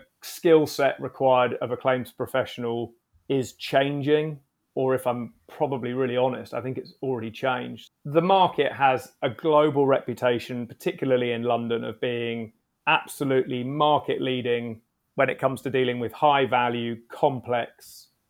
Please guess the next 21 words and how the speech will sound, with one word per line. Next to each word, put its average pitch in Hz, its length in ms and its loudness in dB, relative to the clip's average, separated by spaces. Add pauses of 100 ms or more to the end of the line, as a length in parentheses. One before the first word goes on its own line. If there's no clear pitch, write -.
(180)
losses 123 680 -2 (160)
anywhere 143 440 4
around 123 320 2
the 120 60 -6
globe. 123 520 -2 (180)
But 165 120 2 (120)
I, 139 340 -6
I 147 40 2
personally 170 380 -2
think 143 140 -4
that's 135 180 -2
what 147 100 2
we 139 100 -2
do 139 200 0
really 139 280 2
well. 135 520 2 (420)
I, 156 160 6
I - 20 4
very 180 320 6
rarely 160 420 6
see 127 680 -4